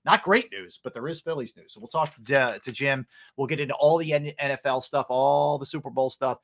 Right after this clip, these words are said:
We got a lot to do, that's for sure. Don't go anywhere. All right, let's talk about Pro Action Restoration. If you have a home, business, or a property that you own and you go through the pain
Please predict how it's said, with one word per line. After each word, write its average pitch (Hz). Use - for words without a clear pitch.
We 143
got 143
a 120
lot 135
to 139
do, 107
that's 113
for -
sure. 113
Don't 107
go 107
anywhere. 92
All 117
right, 110
let's 131
talk 135
about 127
Pro 127
Action 123
Restoration. 113
If 143
you 135
have 139
a 123
home, 160
business, 143
or 131
a 120
property 131
that 101
you 101
own 104
and 101
you 107
go 123
through 123
the 110
pain 135